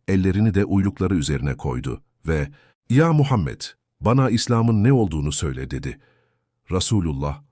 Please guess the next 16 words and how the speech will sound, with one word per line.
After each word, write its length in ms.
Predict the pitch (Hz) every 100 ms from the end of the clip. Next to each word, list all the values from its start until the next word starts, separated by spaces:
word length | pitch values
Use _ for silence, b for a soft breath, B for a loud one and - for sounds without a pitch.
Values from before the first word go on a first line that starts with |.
| _
sallallahu 720 | - 95 67 69 76 71 76
aleyhi 320 | 69 69 67 69
ve 80 |
sellem, 420 | 65 71 65 71 71 _ _ _ _ _ _ _
"İslam, 540 | 139 143 123 127 131 - -
Allah'tan 560 | 113 113 98 135 123
başka 320 | 98 92 -
ilah 380 | 107 101 101 92
olmadığına, 760 | 92 113 85 65 69 65 65 - b b b -
Muhammed'in 640 | 95 110 113 117 131 127
de 80 | 117
Allah'ın 560 | 92 92 95 82 107
Resulü 420 | 80 85 - 92
olduğuna 500 | 104 85 76 78 69
şehadet 560 | 67 87 71 80 76 -
etmen, 400 | 71 - 64